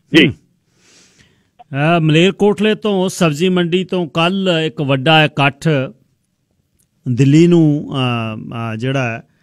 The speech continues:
Speaker 2: ਉਹ ਚਾਲੇ ਪਾ ਰਿਹਾ ਹੈ।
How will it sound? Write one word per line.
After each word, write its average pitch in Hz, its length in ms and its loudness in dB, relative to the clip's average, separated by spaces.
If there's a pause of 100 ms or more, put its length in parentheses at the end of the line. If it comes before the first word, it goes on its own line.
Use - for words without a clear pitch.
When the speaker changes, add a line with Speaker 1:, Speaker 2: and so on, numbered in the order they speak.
(380)
Speaker 2:
ਉਹ 131 680 -4 (200)
ਚਾਲੇ 131 320 0
ਪਾ 123 280 -2
ਰਿਹਾ 127 200 2
ਹੈ। 143 180 -2